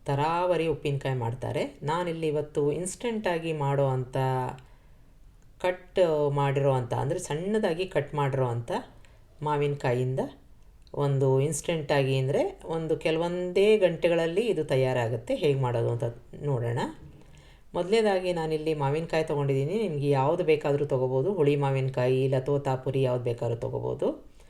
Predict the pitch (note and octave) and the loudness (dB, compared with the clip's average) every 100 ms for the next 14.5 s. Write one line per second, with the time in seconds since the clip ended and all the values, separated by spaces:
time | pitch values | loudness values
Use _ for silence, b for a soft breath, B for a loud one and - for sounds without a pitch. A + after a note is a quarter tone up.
0 | b b b F#3+ G3 G3 F#3 F#3+ G3+ G#3+ | b b b 0 0 2 0 2 2 2
1 | F3 D3+ D3 E3+ D3+ A3 C#4+ E3+ C#3+ - | 2 2 2 -2 2 2 2 0 0 -4
2 | - D3 C3+ F#3+ E4+ - - - b b | -4 -2 0 0 -4 -8 -20 -20 b b
3 | b - F#3+ A3 B3 F#3+ D#3 - D3 - | b 0 2 2 2 2 0 -2 -4 0
4 | B2+ B2 A#2 A#2 A#2 - C4 - C#3+ F3 | -2 0 -2 -2 -2 -2 0 0 0 -2
5 | E3+ E3+ E3+ E3 E3 E3+ E3+ D3+ D#3 D3+ | -2 -2 -2 -2 0 0 2 0 -2 -2
6 | D3+ C#3+ D#3 D3 D3 C#3+ D3 A#3+ F4+ - | -2 0 -2 0 0 0 0 0 -2 -10
7 | b b b b G3+ G3+ G3 F#3+ F#3 F3+ | b b b b 0 2 2 2 0 2
8 | E3+ D#3+ D#3 D3+ E3 F3 - D#3+ C3+ C3+ | 2 2 0 0 0 0 0 0 2 0
9 | C3+ A3+ D4 - E3+ F#3 D#3+ C#3+ B2+ B2 | 0 -2 -4 -4 0 2 2 2 0 0
10 | G3+ D#4 b b b b b - G3 D#3 | -4 -6 b b b b b 4 4 2
11 | C3+ - A#2+ A#2 A#2+ A3 C#4+ B B B | -2 -2 0 2 2 0 0 B B B
12 | B B - F#3+ F#3 F3 D#3+ D#3+ G3 F#3+ | B B -2 2 4 4 2 4 2 4
13 | F3+ D#3+ D3 C#3 F3 E4 E3+ D3+ E3 D#3 | 2 2 4 4 4 4 2 0 -2 0
14 | D#3 D#3 D3 C#3 | 0 0 0 0